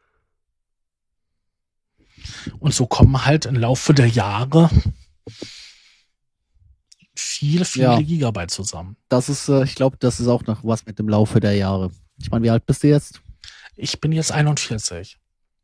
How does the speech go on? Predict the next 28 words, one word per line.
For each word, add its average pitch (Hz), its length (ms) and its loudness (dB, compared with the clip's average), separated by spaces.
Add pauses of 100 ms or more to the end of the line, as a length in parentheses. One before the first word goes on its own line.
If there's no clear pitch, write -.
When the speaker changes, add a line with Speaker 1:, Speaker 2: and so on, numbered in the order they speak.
(160)
Speaker 2:
Ja 113 140 0
gut, 104 200 -4
das 104 140 -6
ist - 240 -12 (180)
doch - 300 2 (420)
fast - 300 -2
doppelt 110 220 0
so 110 100 0
alt 104 120 0
wie 104 160 0
ich. - 220 0 (720)
<laughs> - 720 -20
Speaker 1:
Und, 113 360 -4
ähm, 110 460 -2 (880)
Speaker 2:
Ja. 104 200 -8 (160)
Speaker 1:
angefangen, 165 960 -2 (880)
sag 120 340 -8
mal, 113 120 -6 (240)
dass - 180 -2
man 127 80 -2
das 120 180 2
so 120 100 -4
bezahlen 120 520 0
konnte 113 280 -4
mit 107 120 -4
Sample-Technologie 104 1120 -4
oder 92 220 -10
so. - 200 -16